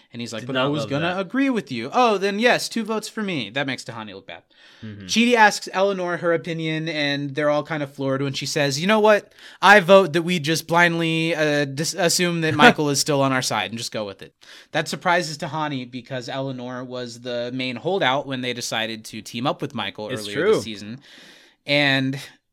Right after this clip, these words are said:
Speaker 1: Eleanor thinks that Michael mentioning Kira Sedgwick, or Kierkegaard,
Speaker 2: <laughs> Ooh, good friend of mine.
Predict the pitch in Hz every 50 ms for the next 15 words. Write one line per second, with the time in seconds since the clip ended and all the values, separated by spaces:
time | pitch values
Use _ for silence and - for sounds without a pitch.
0 | _ _ _ _ - 143 165 190 202 180 170 156 143 135 135 135 143 147 143 -
1 | - 151 139 135 139 - 147 143 135 131 135 147 147 143 160 156 147 156 156 156
2 | - - 156 156 143 135 135 - - 208 208 185 170 160 160 - - 175 190 185
3 | 165 139 131 135 135 - - - _ - - _ _ _ - 135 127 113 - -
4 | 139 151 156 143 113 - 107 104 101 107 135 - - - 120 117 190 - - 170
5 | - - - - - - - 214 294 403 359 - - 220 - - - 214 233 240
6 | 226 147 120 104 95 92 101